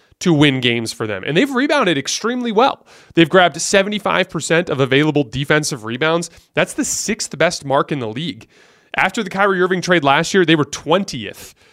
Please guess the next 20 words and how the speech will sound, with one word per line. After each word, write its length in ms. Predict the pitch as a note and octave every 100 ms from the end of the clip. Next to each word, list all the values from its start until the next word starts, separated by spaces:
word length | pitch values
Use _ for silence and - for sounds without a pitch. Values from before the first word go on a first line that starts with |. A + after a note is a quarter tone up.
| _ -
in 100 | C#3
defensive 500 | C#3 C3+ B2+ B2 A2+
rebound 420 | B2 A#2 G#2+ G#2
percentage. 420 | A#2+ - G2+ G2
So 80 | C3
they're 80 | E3
rebounding 640 | G3 F#3+ E3+ D#3+ D3 C3+
much 380 | - A3 G3 -
better 320 | D#3 A#2 - - - _ -
than 140 | C#3+
they 100 | C#3+
did 220 | C3+ C3+
at 100 | B2+
the 160 | C3+ C3
end 80 | B2+
of 60 |
last 260 | A#2 A#2+ A#2
season. 280 | B2+ G#2 F#2+
Dereck 340 | - D#3+ F3+
Lively 520 | F#3+ G3 F#3+ A#2+ F#2+